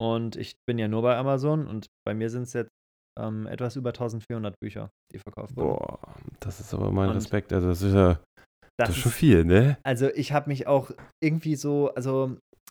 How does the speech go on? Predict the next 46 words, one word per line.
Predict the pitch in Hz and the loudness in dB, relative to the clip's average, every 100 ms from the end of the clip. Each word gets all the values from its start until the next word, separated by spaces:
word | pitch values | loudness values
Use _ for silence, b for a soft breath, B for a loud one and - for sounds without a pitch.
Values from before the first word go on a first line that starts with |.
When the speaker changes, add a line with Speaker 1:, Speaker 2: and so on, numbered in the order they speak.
| _ _ - | _ _ -4
Speaker 1:
man | 127 135 | -2 2
will | 160 | 4
ja | 156 | 4
irgendwie | - 156 147 143 | 2 -2 -2 -6
immer | 151 156 139 | -4 -4 -2
noch | 131 131 | -4 -6
ein | 123 | -8
bisschen | 123 - 123 120 117 117 - - | -8 -4 -4 -4 -6 -8 -10 -10
das | 117 | -8
Ganze | 113 113 - | -10 -10 -14
optimieren | - - 135 127 139 160 151 | -16 -10 -6 -4 -4 -4 -4
und | 151 - | -6 -6
so | 143 | -4
weiter, | 143 143 139 139 135 | 0 0 -2 -6 -6
aber | 117 123 120 _ _ _ - | -2 -2 -4 _ _ _ -8
zwischendurch, | 139 151 156 143 151 151 147 | -6 -4 -4 0 2 2 0
also | 123 123 | -4 -4
gerade | 123 123 | -2 -4
am | 113 | -6
Anfang | 110 131 143 131 | -8 -6 -6 -4
dachte | 123 - | -4 -6
ich | 117 | -12
mir | 123 | -8
halt | 117 | -8
auch | 110 - | -10 -8
so, | 117 | -10
okay, | 113 196 | -6 -4
das | 185 - | -4 -6
läuft | 123 120 123 | -6 -6 -6
ganz | 120 - | -10 -2
gut | 180 143 | -2 -2
und | 107 | -4
irgendwann | 143 147 135 123 113 | -6 -4 -4 -4 -6
wurd's | 117 - | -8 -8
dann | 110 | -8
halt | 110 107 | -6 -6
richtig | 139 - - 170 | -8 -10 -10 -2
gut. | 170 156 _ _ _ _ _ _ _ _ | -2 -4 _ _ _ _ _ _ _ _
Und | 135 131 | -6 -2
dann | 123 113 | 0 0
dachte | 131 - | -2 -2
ich | 147 | -6
mir | |
auch | 143 | -6
so, | 139 123 | -6 -10
wie | 107 | -10